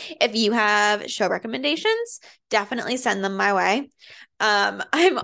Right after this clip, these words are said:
also a lover of cooking. Um, that tends to be what I do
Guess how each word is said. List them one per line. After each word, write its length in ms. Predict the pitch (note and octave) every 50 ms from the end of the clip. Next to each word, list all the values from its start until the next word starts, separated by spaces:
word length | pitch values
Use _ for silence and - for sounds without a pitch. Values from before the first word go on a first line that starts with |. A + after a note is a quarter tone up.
| -
also 880 | A3+ A3+ A3 A3 A#3 A#3+ A#3+ B3 - C#4+ B3+ B3 A#3+ A#3+ A#3+ A#3+ B3 - - _
a 360 | - G#3 G3+ G3 G3 F#3+ F#3+ -
lover 380 | - G3+ F#3 F3+ F3+ F#3+ F#3+ F#3
of 200 | - G3 G3+ A3
cooking. 500 | - G3+ F3 - G#3 G#3+ B3 C4+ D#4 D#4 - - - _ _ _
Um, 340 | - G3 F#3 F#3 F3+ F3 - -
that 180 | - G3 F#3 -
tends 320 | - - G3 F3+ F#3 F#3+ -
to 120 | - A3
be 280 | - A#3 A#3+ A#3+ B3 A#3+
what 200 | - A#3 G#3 G3+
I 140 | G3 F#3+
do 520 | F#3+ G3 - F#3+ F#3+ F#3 F#3+ F#3+ F#3+ F#3+